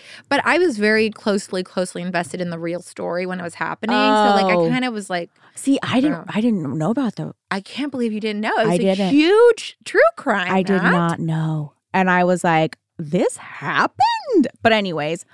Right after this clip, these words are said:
Speaker 2: Miss Jennifer Coolidge.
Speaker 1: Yeah, we just love her.
Speaker 2: I love her so much.
Speaker 1: She's
Speaker 2: She's
Speaker 1: an American
Speaker 2: She
Speaker 1: treasure.
Speaker 2: really is. She
Speaker 1: She
Speaker 2: really
Speaker 1: should be
Speaker 2: is.
Speaker 1: protected at all costs.
Speaker 2: Ugh.
Speaker 1: So one to Jennifer Coolidge, f-, the New Wave soda. I will give it a two.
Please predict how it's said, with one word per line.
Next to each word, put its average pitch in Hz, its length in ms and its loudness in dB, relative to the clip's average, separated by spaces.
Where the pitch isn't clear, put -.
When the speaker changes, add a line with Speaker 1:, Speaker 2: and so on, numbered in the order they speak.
Speaker 2:
Miss 262 180 6
Jennifer 403 340 4
Coolidge. 233 800 4
Speaker 1:
Yeah, 180 420 0
we 311 100 2
just 480 120 -4
love 185 440 2
her. 190 440 4
Speaker 2:
I - 20 0
love 185 160 2
her 170 100 -2
so 156 240 -4
much. 151 360 -4
Speaker 1:
She's - 120 -16
Speaker 2:
She's 302 380 0
Speaker 1:
an 240 100 -2
American 208 580 -2
Speaker 2:
She 208 60 -8
Speaker 1:
treasure. 180 440 -2
Speaker 2:
really 508 340 4
is. 165 500 0
She 226 120 -2
Speaker 1:
She 226 100 0
Speaker 2:
really 269 180 2
Speaker 1:
should 208 140 -2
be 208 60 0
Speaker 2:
is. - 120 -6
Speaker 1:
protected 185 460 -6
at 175 100 -6
all 165 180 -6
costs. - 380 -12
Speaker 2:
Ugh. 220 320 0
Speaker 1:
So 247 200 2
one 285 600 2
to 247 280 -2
Jennifer 220 380 -4
Coolidge, 160 600 -10
f-, - 200 -20
the 180 80 -4
New 196 280 -4
Wave 202 280 -2
soda. 185 480 0
I 214 220 0
will 226 140 -4
give 202 220 -4
it 180 60 -10
a 175 60 -8
two. 175 520 -8